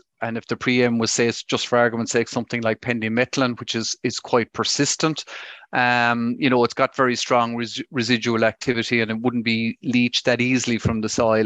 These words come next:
I, I, I think in general you should be okay. I think the ones where a top-up might be required is where you're, where you're, um, targeting brome.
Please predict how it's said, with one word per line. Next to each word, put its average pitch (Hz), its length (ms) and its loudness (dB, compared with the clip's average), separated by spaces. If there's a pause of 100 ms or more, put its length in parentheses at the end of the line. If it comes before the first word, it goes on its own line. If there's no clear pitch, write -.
I, 120 220 0
I, 120 220 0
I 120 60 -2
think 120 220 -6
in 113 140 -6
general 117 420 2
you 107 100 -4
should 110 220 -4
be 110 140 0
okay. 107 520 0 (500)
I 123 80 2
think 135 200 0
the 170 100 4
ones 156 680 2
where 127 320 4
a - 160 -4
top-up - 500 -2
might 120 240 0
be 120 120 -2
required 113 800 2
is - 160 -6
where 117 200 2
you're, 110 340 0 (100)
where 117 140 2
you're, 110 480 4
um, 107 480 0
targeting 120 520 0
brome. 95 340 0